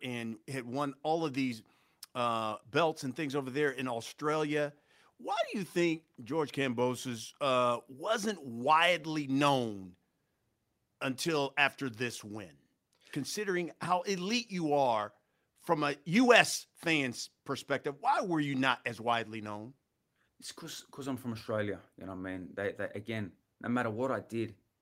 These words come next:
Speaker 2: you know, I, I beat these former champions back to back, you know, in their hometowns before the Lopez fight. You know, I was a, I was sparring partner for Manny Pacquiao. You know, I was training in America, but at the end of the day, I represent Australia. I obviously represent Greece as well, but I live in Australia. And,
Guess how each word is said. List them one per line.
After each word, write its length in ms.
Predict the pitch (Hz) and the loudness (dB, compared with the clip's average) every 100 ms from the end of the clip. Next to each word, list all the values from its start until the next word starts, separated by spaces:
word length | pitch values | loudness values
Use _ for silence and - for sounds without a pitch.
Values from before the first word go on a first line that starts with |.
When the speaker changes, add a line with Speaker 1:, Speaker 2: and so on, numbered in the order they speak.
| _ | _
Speaker 2:
you 100 | - | -18
know, 140 | 78 82 | -12 -10
I, 260 | 85 - | -12 -14
I 20 | 92 - | -10 -6
beat 180 | 110 | -6
these 160 | 104 98 | -6 -10
former 260 | 117 104 95 | -8 -6 -6
champions 400 | 101 101 92 90 | -8 -10 -10 -8
back 240 | 98 - | -8 -8
to 80 | - | -10
back, 300 | 92 87 - _ _ _ | -8 -8 -8 _ _ _
you 60 | 87 | -12
know, 60 | 92 | -8
in 120 | 101 | -8
their 100 | 98 | -8
hometowns 500 | 95 92 101 98 92 | -8 -8 -6 -8 -10
before 260 | 87 98 | -10 -10
the 60 | - | -8
Lopez 380 | 101 98 92 - | -6 -6 -8 -12
fight. 300 | - 98 90 - _ _ _ | -4 -4 -4 -12 _ _ _
You 60 | 92 | -10
know, 100 | 90 | -10
I 40 | |
was 120 | 95 - | -8 -12
a, 60 | - | -14
I 60 | 90 | -14
was 120 | 90 | -14
sparring 360 | - 110 110 104 | -8 -4 -2 -4
partner 180 | 104 98 | -8 -10
for 80 | |
Manny 260 | 95 98 92 | -8 -8 -8
Pacquiao. 520 | - 95 - 90 82 - _ - | -8 -10 -8 -10 -10 -12 _ -20
You 60 | - | -20
know, 60 | |
I 20 | 80 | -18
was 140 | 101 | -18
training 380 | - 110 110 104 | -6 -2 -2 -4
in 80 | 98 | -8
America, 440 | 92 101 98 90 - | -6 -6 -8 -10 -10
but 220 | 87 - _ _ _ _ | -10 -12 _ _ _ _
at 140 | - | -10
the 80 | 113 | -4
end 100 | 117 | -4
of 120 | 104 | -4
the 80 | 101 | -2
day, 200 | 101 95 - 90 | -2 -2 -8 -10
I 40 | |
represent 460 | 95 101 98 95 87 _ - | -6 -6 -8 -10 -12 _ -20
Australia. 560 | - - 95 98 95 87 _ _ _ - | -12 -6 -4 -4 -6 -8 _ _ _ -16
I 60 | |
obviously 300 | 85 - 78 | -14 -14 -10
represent 360 | 104 98 90 85 | -10 -10 -12 -6
Greece 260 | 107 101 | -6 -6
as 120 | - 98 | -10 -6
well, 200 | 101 95 | -6 -6
but 80 | - | -10
I 100 | 92 | -8
live 160 | 101 | -8
in 80 | 101 | -10
Australia. 460 | 95 104 101 98 | -10 -6 -4 -4
And, 80 | 87 | -6